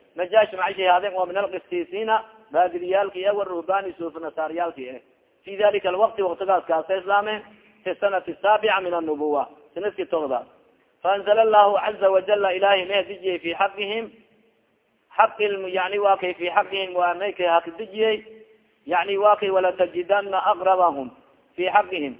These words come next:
xaqi lmuslimiina haan islaameen, xabsho Ilaahay ma ka dejiyey, ama fi xaqihim, xaqi najaashiyi wa man macahu,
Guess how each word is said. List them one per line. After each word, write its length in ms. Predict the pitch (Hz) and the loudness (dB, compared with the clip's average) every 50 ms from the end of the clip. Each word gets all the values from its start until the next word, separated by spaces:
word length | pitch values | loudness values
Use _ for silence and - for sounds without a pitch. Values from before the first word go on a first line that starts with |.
| _ _ _ _ _ _ _ _ _ _ - | _ _ _ _ _ _ _ _ _ _ -2
xaqi 300 | 175 190 165 190 220 226 | -2 -2 -2 0 -2 -2
lmuslimiina 680 | 226 214 208 202 - 190 196 202 214 220 214 202 190 | 0 -2 -6 -8 -8 -8 -8 -6 -4 -2 0 0 2
haan 240 | 175 190 208 - 190 196 | 4 4 2 2 0 -6
islaameen, 520 | - - 175 185 180 180 185 196 196 196 170 175 | -8 -2 0 2 2 2 0 -2 -6 -6 -6 -8
xabsho 260 | 165 - - 202 196 | -8 -6 -6 -6 -2
Ilaahay 280 | 190 190 202 196 185 | 0 2 2 2 2
ma 160 | 185 196 196 185 | 0 -2 -4 -4
ka 120 | 185 180 | -4 -6
dejiyey, 440 | 185 208 190 208 214 220 214 214 - _ _ _ _ _ - | -10 -10 -6 -2 -2 -2 -2 -4 -8 _ _ _ _ _ -6
ama 260 | 165 185 196 196 185 | -4 -2 0 0 0
fi 200 | 190 - 185 185 | -2 -4 -8 -4
xaqihim, 600 | - 202 208 196 202 - 190 170 156 151 135 123 - - _ _ _ _ _ _ _ _ _ _ - - - | 0 0 0 0 -2 -4 -4 -4 -4 -4 -6 -8 -12 -16 _ _ _ _ _ _ _ _ _ _ -10 0 2
xaqi 380 | 196 220 - - - 202 208 | 2 2 2 0 -4 -4 -4
najaashiyi 760 | 208 202 196 190 185 180 180 185 185 180 180 226 226 220 208 196 | -2 -2 -2 -4 -2 0 2 2 2 0 -2 -8 -6 -4 -2 0
wa 140 | 190 185 | 0 0
man 200 | 180 180 170 170 | 0 -2 -4 -4
macahu, 420 | 180 202 185 180 165 147 143 131 | 0 2 2 4 2 2 0 -2